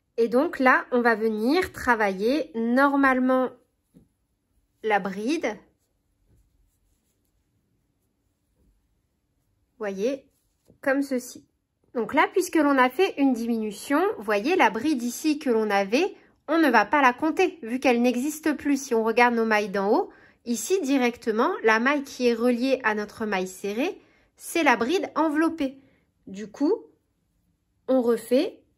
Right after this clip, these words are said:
normalement une bride. Un jeté,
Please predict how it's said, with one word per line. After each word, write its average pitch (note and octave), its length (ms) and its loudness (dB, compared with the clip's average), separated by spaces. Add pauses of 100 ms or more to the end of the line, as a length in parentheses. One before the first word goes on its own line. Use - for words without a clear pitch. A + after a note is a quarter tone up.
(120)
normalement A#3+ 840 0 (2000)
une D#4+ 200 2
bride. B3+ 380 -2 (1500)
Un A3 160 -2
jeté, A3 720 -2